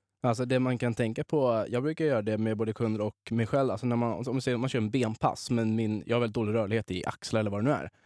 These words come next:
Att man lägger in det, istället för att bara stå och vila och inte göra någonting mellan pass, eh, mellan övningarna eller mellan seten. Då kan man lägga in dynamisk rörlighet där, kanske för en helt annan muskelgrupp som du inte anstränger i, eh, övningen också.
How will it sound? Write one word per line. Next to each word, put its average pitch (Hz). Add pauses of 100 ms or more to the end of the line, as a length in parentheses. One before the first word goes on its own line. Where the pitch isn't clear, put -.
(180)
Att 107
man 117
lägger 117
in 113
det, 110
istället 117
för 143
att 147
bara 135
stå 117
och 113
vila 131 (200)
och -
inte 123
göra 117
någonting 117
mellan 98
pass, 95
eh, 131
mellan 113
övningarna 117
eller 120
mellan 107
seten. - (320)
Då 113
kan 123
man 120
lägga 117
in 107
dynamisk 104
rörlighet 101
där, 127
kanske 104
för 110
en 107
helt 110
annan 117
muskelgrupp 104
som 110
du 107
inte 98
anstränger 110
i, 101
eh, 98
övningen 104
också. -